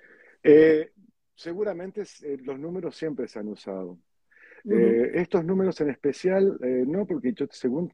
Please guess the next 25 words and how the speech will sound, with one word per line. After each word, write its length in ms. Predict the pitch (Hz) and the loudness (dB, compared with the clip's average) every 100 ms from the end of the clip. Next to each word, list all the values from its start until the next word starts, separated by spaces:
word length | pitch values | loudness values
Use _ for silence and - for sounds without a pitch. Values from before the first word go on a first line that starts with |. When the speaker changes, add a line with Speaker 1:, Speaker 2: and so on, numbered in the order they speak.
| - | -4
Speaker 1:
yo 180 | 156 | -4
tengo 320 | 160 156 151 139 | 0 -2 -2 -4
entendido, 720 | 123 120 117 147 165 185 175 _ - _ _ | -4 -4 0 2 4 2 -4 _ -20 _ _
eh, 340 | 120 117 113 110 | -2 2 4 2
José 260 | - 113 139 | -2 -4 0
Gabriel, 540 | 143 131 135 135 117 - | 2 2 2 2 0 -6
eh, 200 | 110 107 | -8 -6
Uribe 480 | - 123 143 160 151 | -4 0 4 4 4
Agesta 580 | 127 - 160 _ 160 160 _ _ _ - | 2 -4 -14 _ -6 -6 _ _ _ -12
ha 120 | 127 | -10
sido 360 | - 147 151 - _ | -4 -2 -2 -4 _
preparado 720 | - 123 120 123 147 127 110 98 | -8 -6 -4 -2 0 2 0 -4
por 200 | 110 107 | -6 -6
los, 640 | 107 104 104 101 - _ - | -6 -6 -8 -12 -18 _ -12
por 140 | 110 | -8
los 160 | 104 107 | -6 2
guías 540 | 131 156 170 170 - _ - _ | 8 10 8 4 -10 _ -20 _
durante 400 | - 120 120 117 | 0 2 2 2
varias 360 | 113 139 143 - | 0 2 0 -2
encarnaciones 720 | 117 117 110 113 - 156 165 - | -6 -4 -6 -6 -6 -6 -6 -8
para 200 | 117 113 | -8 -8
hacer 300 | - 127 117 | -6 -6 -4
un 180 | 113 | -6
canal 500 | 104 113 120 123 113 - _ _ _ _ _ - | -6 -4 -2 0 -2 -8 _ _ _ _ _ -4
puro 520 | 131 139 147 151 | 0 4 2 2